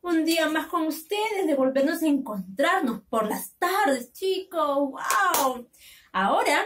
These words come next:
¿sí? Vamos a hablar sobre el área de ciencia, ambiente y tecnología con el tema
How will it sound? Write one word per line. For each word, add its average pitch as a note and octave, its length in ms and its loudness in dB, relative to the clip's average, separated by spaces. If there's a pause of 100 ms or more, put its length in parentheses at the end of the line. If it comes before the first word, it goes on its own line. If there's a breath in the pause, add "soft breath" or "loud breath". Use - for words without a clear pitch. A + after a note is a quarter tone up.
(840)
¿sí? F4+ 380 -6 (540 soft breath)
Vamos D4+ 400 -2 (100)
a G#3+ 60 -8
hablar C#4 280 -2
sobre A3+ 360 -4
el F#3+ 100 -4
área C4+ 460 -2 (420 soft breath)
de B3+ 280 -8 (540)
ciencia, E4+ 680 -4
ambiente A3 680 -2
y C4 180 -2
tecnología C4 920 -2 (840 soft breath)
con B3+ 220 0
el F#3+ 180 -4
tema C4+ 360 2